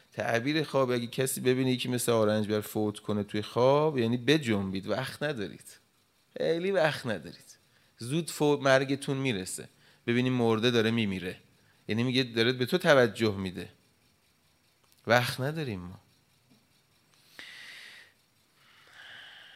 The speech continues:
بعد روایت می‌فرماد: «ان لزوار الحسین»،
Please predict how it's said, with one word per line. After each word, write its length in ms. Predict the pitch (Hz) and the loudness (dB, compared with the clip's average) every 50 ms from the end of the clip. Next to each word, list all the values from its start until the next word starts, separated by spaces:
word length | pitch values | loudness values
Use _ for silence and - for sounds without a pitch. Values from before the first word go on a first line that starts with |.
| - - - - - _ _ _ _ _ _ _ _ _ _ - | -20 -20 -20 -20 -20 _ _ _ _ _ _ _ _ _ _ 2
بعد 200 | 127 156 165 160 | 2 4 4 4
روایت 260 | 151 139 147 156 165 | 4 4 4 4 4
می‌فرماد: 360 | 170 147 151 139 143 160 156 | 2 2 2 4 4 2 2
«ان 280 | - 151 160 160 147 131 | 2 2 2 2 2 0
لزوار 800 | 120 117 117 113 110 113 113 110 107 107 117 131 139 147 151 156 | 2 0 0 -2 -2 -2 -4 -4 -2 2 4 6 6 6 6 4
الحسین»، 680 | 147 139 131 - - 107 101 - - 110 107 98 92 | 4 2 0 -4 -6 -8 -6 -2 -2 0 0 -2 -4